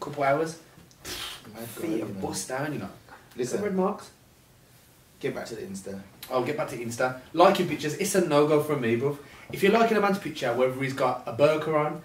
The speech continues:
Speaker 1: whether he's topless, it doesn't matter. The scale from zero to nine. You're not liking the picture. Why are you liking the picture?
Speaker 2: It's true still. It all depends the context of the picture. You, you would hope
Speaker 1: Don't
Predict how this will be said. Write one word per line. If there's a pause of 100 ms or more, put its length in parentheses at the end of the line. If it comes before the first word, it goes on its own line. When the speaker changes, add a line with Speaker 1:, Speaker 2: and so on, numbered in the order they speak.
(320)
Speaker 1:
whether
he's
topless,
it
doesn't
matter.
The
scale
from
zero
to
nine. (200)
You're
not
liking
the
picture. (380)
Why
are
you
liking
the
picture? (1000)
Speaker 2:
It's
true
still.
It
all
depends
the
context
of
the
picture.
You, (160)
you
would
hope
Speaker 1:
Don't